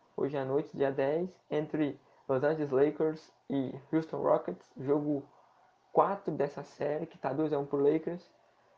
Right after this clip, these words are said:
É, o Lakers que, se vencer hoje, também se encaminha bem aí pra final da Conferência Oeste,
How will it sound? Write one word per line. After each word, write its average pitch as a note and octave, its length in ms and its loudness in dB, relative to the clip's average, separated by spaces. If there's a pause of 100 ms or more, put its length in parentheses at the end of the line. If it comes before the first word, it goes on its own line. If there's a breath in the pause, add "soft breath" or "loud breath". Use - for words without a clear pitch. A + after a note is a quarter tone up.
(140)
É, C#3 320 0
o D3 60 0
Lakers D3 400 0
que, D#3 340 -8
se - 140 -6
vencer D#3 340 -2
hoje, D3+ 280 -2
também C#3+ 580 -4
se - 140 -10
encaminha C#3+ 420 -4
bem C#3 260 4
aí D#3+ 80 -4
pra D3 160 -2
final C3 360 -6
da C3+ 80 -4
Conferência C#3+ 580 -2
Oeste, D#3 400 -4